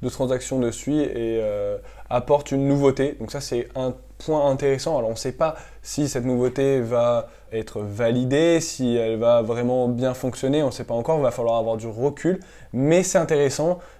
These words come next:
Ils apportent pas, euh, juste une nouvelle blockchain qui fonctionne un peu comme toutes les autres. Ils essayent d'apporter, voilà, quelque chose de nouveau, et ça, c'est vraiment intéressant quand il y a vraiment une, une nouveauté. On sait qu'il peut y avoir une hype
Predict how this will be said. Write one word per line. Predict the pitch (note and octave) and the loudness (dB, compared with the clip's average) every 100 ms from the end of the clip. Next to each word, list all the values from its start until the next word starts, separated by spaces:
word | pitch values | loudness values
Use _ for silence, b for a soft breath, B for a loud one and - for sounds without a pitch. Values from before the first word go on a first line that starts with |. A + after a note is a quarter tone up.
| - | -6
Ils | B2 | 0
apportent | B2+ C3+ B2+ | 0 0 -6
pas, | - D3 D#3 | 2 6 8
euh, | C3+ B2 | 8 6
juste | A#2+ D3+ D3+ | 2 -2 -2
une | C#3+ | 0
nouvelle | C3+ C3+ | 4 6
blockchain | C3+ C3 D3 C#3+ | 6 4 2 -2
qui | - | -4
fonctionne | B2+ A#2+ C3+ - - | -6 -2 -4 -4 -2
un | D#3+ D#3+ | 0 2
peu | D#3 | 0
comme | D3 C3+ | 0 0
toutes | B2+ | -2
les | B2+ B2 | 0 4
autres. | F3 - B B | 4 2 B B
Ils | D3 C3+ | -2 0
essayent | C3+ D3+ D#3 | 0 2 2
d'apporter, | C3+ C3 B2 C3+ | 2 -2 -2 2
voilà, | C3 | 2
quelque | C3+ B2+ | 0 -4
chose | - C3 | -2 -2
de | B2+ | 0
nouveau, | B2 C3+ C#3 E3+ | 0 2 2 4
et | D3 | 2
ça, | - | 0
c'est | D#3 B2+ | -2 0
vraiment | B2+ C#3+ | 0 0
intéressant | C3 C3 B2 E3 | 0 0 -2 -4
quand | D#3+ | -4
il | A#2+ | -2
y | |
a | |
vraiment | A#2 C3 | -2 0
une, | B2+ A2+ B B B | -2 -4 B B B
une | A#2 A#2+ | -2 0
nouveauté. | A#2 C#3+ E3 D3 D3 D3+ E3 | 2 2 2 2 2 2 2
On | B2 | 0
sait | C3+ | -4
qu'il | C3+ | -6
peut | A2+ | -4
y | G#2+ | -2
avoir | G#2+ B2 | 0 0
une | A2 G#2 - - | 0 -4 -8 -2
hype | C#3+ D3 | 0 0